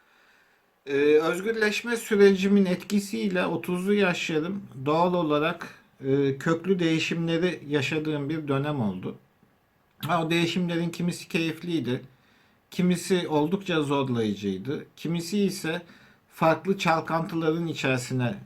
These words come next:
e, beni yönlendirdi. Ama, e, o özgür düşünce, e, alışkanlığımı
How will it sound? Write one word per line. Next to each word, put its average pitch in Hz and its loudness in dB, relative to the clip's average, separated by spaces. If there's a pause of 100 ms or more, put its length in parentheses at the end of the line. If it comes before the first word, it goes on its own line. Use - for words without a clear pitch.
(120)
e, 110 2
beni 104 2
yönlendirdi. 95 -2 (540)
Ama, 190 0 (180)
e, - 2 (480)
o 190 0 (240)
özgür 170 4
düşünce, 147 -2 (340)
e, 117 0 (220)
alışkanlığımı 123 0